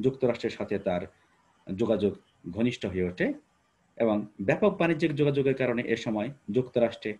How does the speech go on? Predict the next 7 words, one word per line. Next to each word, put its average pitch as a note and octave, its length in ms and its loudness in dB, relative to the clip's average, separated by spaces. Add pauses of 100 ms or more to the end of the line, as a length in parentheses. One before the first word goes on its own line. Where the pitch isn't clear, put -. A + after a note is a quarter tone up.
(160)
জাপানি A#2 340 2
অভিবাসীর G#2 440 0
সংখ্যাও F#2 420 -6 (300)
দ্রুত C3 280 2 (420)
বৃদ্ধি A2 280 2
পেতে G2 220 -6
থাকে, F2 280 -12